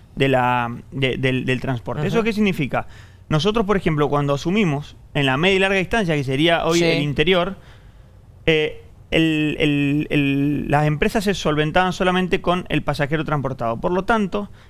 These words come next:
Speaker 1: el boleto era mucho más caro en las zonas urbanas
Speaker 2: Ujú.
Speaker 1: del interior que hasta un treinta, un cuarenta por ciento que en la zona urbana del Gran Mendoza. Eso nosotros lo corregimos.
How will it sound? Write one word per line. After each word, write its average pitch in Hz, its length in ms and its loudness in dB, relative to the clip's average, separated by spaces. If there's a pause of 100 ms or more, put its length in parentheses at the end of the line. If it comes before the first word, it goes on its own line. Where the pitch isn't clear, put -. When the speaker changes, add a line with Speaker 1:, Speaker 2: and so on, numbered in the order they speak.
Speaker 1:
el 147 140 2
boleto 190 300 2
era 180 100 2
mucho 202 280 0
más 175 180 0
caro 156 400 0 (260)
en 151 240 2
las 143 160 2
zonas 233 320 2
urbanas 196 760 0
Speaker 2:
Ujú. 151 140 -8
Speaker 1:
del 147 160 4
interior 214 460 0
que 226 280 0 (440)
hasta 147 180 2
un 180 80 2
treinta, 196 300 0
un 180 60 0
cuarenta 175 280 2
por 165 100 -2
ciento 214 280 0
que 175 80 2
en 156 40 2
la 151 80 2
zona 175 220 0
urbana 180 280 4
del 160 100 0
Gran 160 160 0
Mendoza. 147 480 -2 (240)
Eso 190 200 -4
nosotros 208 320 0
lo 190 120 0
corregimos. 147 680 -2